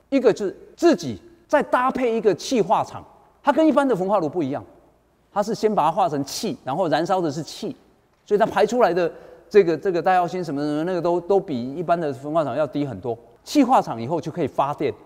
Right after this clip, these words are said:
顺便把你做出来的这个固体的这个燃料棒整个把它消化掉，然后发电还可以有一些收入。另外一个方案就是，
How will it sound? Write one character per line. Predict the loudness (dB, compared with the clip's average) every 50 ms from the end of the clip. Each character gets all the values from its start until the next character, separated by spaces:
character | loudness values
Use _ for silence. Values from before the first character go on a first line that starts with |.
| -20 _ _ _ _
顺 | -6 0 2 2 2 2
便 | 4 2 2 2 0
把 | -2 -2 -2
你 | -2 -4 -4
做 | 0 2 2 2
出 | 2 0 0 0
来 | 0 0
的 | 0 -2 -4
这 | -4 -6 -6 -4
个 | -4 -2
固 | 0 2 2 2
体 | 2 0 -6 -10
的 | -8 -6
这 | -2 -2 0
个 | 0
燃 | 0 0 0
料 | 0 0
棒 | -2 -2 -6 -10 -14 -20 -20 _ _
整 | -4 -4 -4 -2 -2
个 | -4
把 | -4 -4 -4
它 | -6 -6
消 | -4 -2 -2 -2
化 | -2 -2 -6
掉， | -6 -8 -14 -16 -20 _ _ _ _
然 | -4 2 2
后 | 2
发 | 4 4 2 2
电 | 2 0 -2 -4
还 | -4 -4
可 | -4 -4
以 | -4
有 | -4 -4 -4
一 |
些 | -6 -6
收 | -6 -6 -6 -6
入。 | -6 -8 -10 -14 -20 _ _ _ _ _ _ _ _
另 | -4 -2 0 2
外 | 2 2
一 | 0
个 | 0
方 | 0 0 0
案 | 0 -2
就 | -2 -2
是， | -2 -2 -4 -6